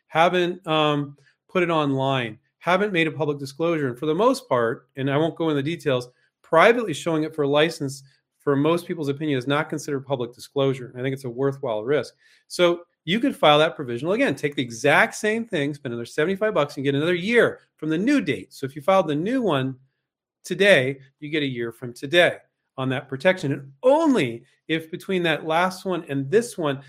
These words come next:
somebody else came up with something similar. Now, you can't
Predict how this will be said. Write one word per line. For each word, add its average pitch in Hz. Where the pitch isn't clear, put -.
somebody 185
else 170
came 170
up 165
with 143
something 135
similar. 147
Now, 170
you 160
can't 233